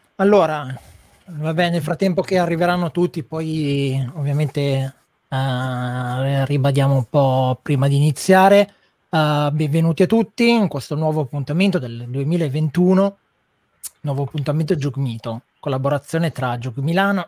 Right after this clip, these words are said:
Giug, prima di iniziare. Ho un ritorno incredibile. Qualcuno di voi ha aperto il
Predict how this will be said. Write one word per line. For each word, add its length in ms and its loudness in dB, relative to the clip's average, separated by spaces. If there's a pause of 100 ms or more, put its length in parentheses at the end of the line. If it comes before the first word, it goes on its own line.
(140)
Giug, 180 -8
prima 180 -2
di 160 2
iniziare. 680 2 (2000)
Ho 200 -6 (100)
un 420 0
ritorno 540 -2
incredibile. 760 -4
Qualcuno 360 0
di 80 -2
voi 140 0
ha 40 -2
aperto 420 -8
il 320 -4